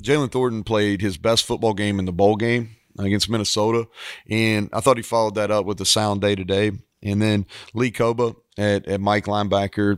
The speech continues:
I'm really, um, I think he has a bright future. He, he runs. Uh, we, we needed speed at that, at that spot. And,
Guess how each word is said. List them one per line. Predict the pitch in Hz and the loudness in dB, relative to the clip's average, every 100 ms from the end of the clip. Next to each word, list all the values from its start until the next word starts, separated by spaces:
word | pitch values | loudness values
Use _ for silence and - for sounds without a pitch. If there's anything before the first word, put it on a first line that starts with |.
| - | -2
I'm | 92 107 104 | 0 0 0
really, | - 101 120 113 107 95 - - - - | -6 -2 0 2 0 -4 -12 -18 -18 -6
um, | 101 95 90 87 - | 0 2 0 -4 -6
I | 104 | -2
think | 117 | 0
he | 107 | 0
has | 110 95 | 0 0
a | |
bright | 87 101 98 | 0 0 0
future. | 101 98 - 85 - - - | -2 0 0 0 -2 -8 -12
He, | - 101 98 95 | -4 0 2 0
he | 90 98 | 0 0
runs. | 92 104 113 117 110 104 - - - - - | 0 0 2 0 -2 -6 -8 -10 -18 -20 -4
Uh, | 98 92 | 0 0
we, | 92 113 | 2 2
we | 101 - 117 | 0 0 0
needed | 107 113 117 | 2 2 2
speed | - - 113 113 104 | 2 0 0 2 2
at | 98 | 2
that, | 104 101 - - | 2 0 -2 -6
at | 92 | -2
that | 101 | 0
spot. | - - 104 107 104 - _ _ _ _ _ _ _ - | 0 0 2 2 0 -4 _ _ _ _ _ _ _ -6
And, | 104 107 98 90 | 0 2 2 0